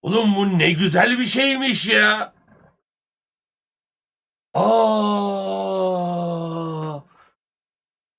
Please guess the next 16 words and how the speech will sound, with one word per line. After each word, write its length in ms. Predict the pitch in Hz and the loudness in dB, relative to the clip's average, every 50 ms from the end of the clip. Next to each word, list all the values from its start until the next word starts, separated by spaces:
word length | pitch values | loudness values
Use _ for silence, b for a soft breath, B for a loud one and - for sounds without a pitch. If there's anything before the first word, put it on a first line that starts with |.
| _ _ _ _ _ _ _ _ - | _ _ _ _ _ _ _ _ -12
Abi 260 | - - 147 180 180 | -8 -6 -4 -4 -4
sen 320 | 139 139 151 175 175 170 | 0 0 2 2 2 2
ne 140 | 151 143 139 | 0 0 0
diyorsun 380 | 151 180 196 202 175 139 196 208 | 0 0 0 0 0 -2 -4 -4
ya? 420 | 208 208 202 196 190 190 190 175 | -2 0 2 2 4 2 2 2
Ben 260 | 165 170 170 175 165 | 2 2 2 0 0
böyle 300 | 165 180 190 190 190 190 | 2 4 4 4 4 0
bir 60 | 185 | 0
şeyin 260 | 160 135 175 196 196 170 | -4 -2 -2 -2 -2 -2
tadına 260 | 175 175 180 196 196 | -4 -2 0 2 2
hiç 260 | 202 233 208 - 202 | 2 2 0 0 0
bakmadım. 560 | 233 214 208 - 220 220 208 208 190 - - _ _ _ _ _ _ _ _ _ _ _ _ _ _ _ _ _ _ _ _ _ _ _ _ _ _ _ _ _ _ _ _ _ _ _ _ _ _ _ _ _ _ _ _ _ _ _ _ _ _ _ _ _ _ _ _ _ _ _ _ _ | 0 0 0 0 -4 -2 -2 -2 -4 -6 -10 _ _ _ _ _ _ _ _ _ _ _ _ _ _ _ _ _ _ _ _ _ _ _ _ _ _ _ _ _ _ _ _ _ _ _ _ _ _ _ _ _ _ _ _ _ _ _ _ _ _ _ _ _ _ _ _ _ _ _ _ _
Taşak 320 | 160 165 214 226 220 - | -2 2 2 0 0 2
geçeceğim, 520 | 226 233 - 214 202 202 226 233 208 - _ _ | -2 -2 0 0 0 2 0 0 0 -4 _ _
makara 400 | 131 139 170 160 190 208 208 208 | -4 -4 -2 0 2 4 4 4
yapacağım. 480 | 202 196 156 180 151 196 208 202 208 | 4 2 0 0 0 2 0 0 -2